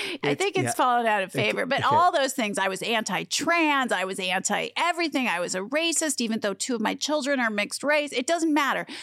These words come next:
Speaker 1: The arc of your life doesn't matter. You get demonized, and the ad hominems, as you know, are the purview of those with no argument. But it works because it keeps others quiet. No one wanted to go endure what I was enduring.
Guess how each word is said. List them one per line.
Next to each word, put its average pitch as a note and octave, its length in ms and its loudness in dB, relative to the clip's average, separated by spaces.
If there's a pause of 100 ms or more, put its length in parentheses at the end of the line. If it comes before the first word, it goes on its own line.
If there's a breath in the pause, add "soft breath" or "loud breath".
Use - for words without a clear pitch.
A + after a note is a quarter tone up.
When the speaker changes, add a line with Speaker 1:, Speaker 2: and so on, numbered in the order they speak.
(100)
Speaker 1:
The - 80 -4
arc B3 260 2
of E4 80 0
your D4+ 120 2
life B3+ 220 0
doesn't B3 220 -2
matter. G3+ 220 0
You F#3+ 220 -4
get G3+ 200 0 (460 loud breath)
demonized, B3+ 600 2
and F#3+ 120 -4
the F3+ 60 -2 (140)
ad C4 260 2
hominems, A#3+ 580 0
as F#3+ 240 0
you C4 160 0
know, G3 340 2
are F#3+ 120 0
the F#3+ 80 -2
purview A#3 480 -2
of F3+ 140 -2
those E3 240 -2
with F#3 100 -4
no E3 220 0
argument. A#2+ 580 -2 (300 loud breath)
But A3+ 140 0
it C4 120 0
works - 460 -2 (200 loud breath)
because A3 240 -2
it - 140 -6
keeps - 260 -4
others C4 300 -2
quiet. - 500 -4 (220 loud breath)
No D4 300 4
one C4+ 220 2
wanted F#3+ 340 0
to G3+ 200 -2 (140)
go F3 320 -2
endure F3+ 380 -2
what E3+ 120 -6
I E2+ 140 -6
was - 140 -8
enduring. G#2 500 -10